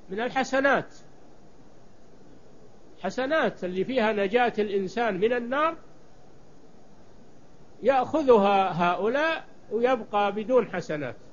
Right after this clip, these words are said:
فلنفكر في العواقب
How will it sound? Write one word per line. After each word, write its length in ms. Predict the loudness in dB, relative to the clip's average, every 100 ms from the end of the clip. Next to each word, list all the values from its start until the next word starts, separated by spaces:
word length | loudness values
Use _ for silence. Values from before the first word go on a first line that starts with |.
| -16 -16 -16 -16 -16 -16 -16 -16 -16 -16 -16 -18 -16 -16 -16 -16 -18 -18 -18 -18 -18 -18 -18 -16 -18 -16 -18 -16 -18 -18 -18 -16 -6
فلنفكر 640 | -2 2 2 2 0 0
في 60 | 2
العواقب 640 | 4 6 6 6 2 -4